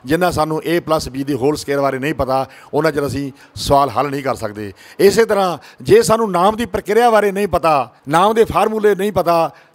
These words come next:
ਤਾਂ ਸਾਨੂੰ ਉਹ ਅਨਹਦ ਧੁਨ ਵੀ ਨਹੀਂ ਸੁਣੇਗੀ। ਅਸੀਂ ਉਸ ਪ੍ਰਮਾਤਮਾ ਦੇ ਵਿੱਚ ਲਵ ਲੀਨ, ਉਹਦੇ ਵਿੱਚ ਇੱਕ ਮਿੱਕ ਨਹੀਂ ਹੋ ਸਕਦੇ। ਪਿਆਰੀ ਸਾਧ ਸੰਗਤ ਜੀਓ, ਇਹਦੇ ਵੀ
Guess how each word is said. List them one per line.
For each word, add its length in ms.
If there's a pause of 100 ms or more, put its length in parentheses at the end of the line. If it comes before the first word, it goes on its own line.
ਤਾਂ 120
ਸਾਨੂੰ 340
ਉਹ 260 (100)
ਅਨਹਦ 220
ਧੁਨ 180
ਵੀ 220 (300)
ਨਹੀਂ 180
ਸੁਣੇਗੀ। 500 (240)
ਅਸੀਂ 260
ਉਸ 320 (140)
ਪ੍ਰਮਾਤਮਾ 480
ਦੇ 200 (120)
ਵਿੱਚ 300 (260)
ਲਵ 300
ਲੀਨ, 360 (180)
ਉਹਦੇ 200
ਵਿੱਚ 160
ਇੱਕ 220
ਮਿੱਕ 280 (240)
ਨਹੀਂ 280
ਹੋ 120
ਸਕਦੇ। 380
ਪਿਆਰੀ 200
ਸਾਧ 220
ਸੰਗਤ 180
ਜੀਓ, 280 (540)
ਇਹਦੇ 240
ਵੀ 300